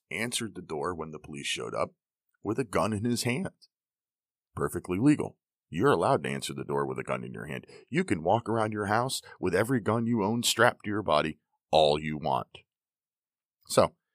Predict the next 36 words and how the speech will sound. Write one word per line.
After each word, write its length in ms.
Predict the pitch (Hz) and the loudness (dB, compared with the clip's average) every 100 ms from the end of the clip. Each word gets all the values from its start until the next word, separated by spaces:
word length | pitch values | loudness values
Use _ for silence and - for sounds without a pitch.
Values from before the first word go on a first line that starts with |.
| _ _ | _ _
he 140 | 156 | 0
answers 300 | 185 180 151 | 0 0 -2
the 100 | 135 | 0
door 220 | 107 101 | 2 2
with 100 | 95 | 2
a 60 | 82 | -2
gun 240 | 80 71 | -2 -2
in 80 | 50 | -2
his 140 | - - | -10 -10
hands. 360 | - - - - _ _ _ _ _ _ _ _ _ _ _ _ _ _ | -10 -12 -16 -18 _ _ _ _ _ _ _ _ _ _ _ _ _ _
The 100 | 92 | -6
police 300 | 92 98 95 | -4 -4 0
tell 200 | - 104 | 4 4
him 80 | 95 | 4
why 240 | 90 85 | 4 4
they're 140 | 76 78 | 2 2
there, 400 | 127 165 160 160 _ _ _ _ - | 6 6 6 0 _ _ _ _ -2
ask 300 | 87 - 87 | 0 0 -4
him 140 | 80 | -6
to 80 | 73 | -6
put 180 | 82 - | -6 -4
the 60 | |
gun 260 | 82 127 127 | 0 2 2
down, 360 | 120 117 113 107 _ _ _ | 2 2 0 -8 _ _ _
so 120 | - | 2
he 60 | 170 | 2
puts 180 | 180 165 | 2 0
it 60 | |
down. 220 | 156 101 - _ _ _ _ _ _ _ _ _ _ - - | 2 2 0 _ _ _ _ _ _ _ _ _ _ -18 -2
They 120 | 135 | 0
start 260 | - 107 | 2 0
talking. 320 | - 73 - - _ _ _ _ _ _ _ _ _ _ _ _ _ _ _ | 4 2 2 -8 _ _ _ _ _ _ _ _ _ _ _ _ _ _ _
Gary 160 | - 73 | -2 -2
Willis 260 | 78 73 - | 0 -2 -4
gets 180 | 73 | -4
angry, 460 | - 147 110 60 - | 0 0 0 -2 -8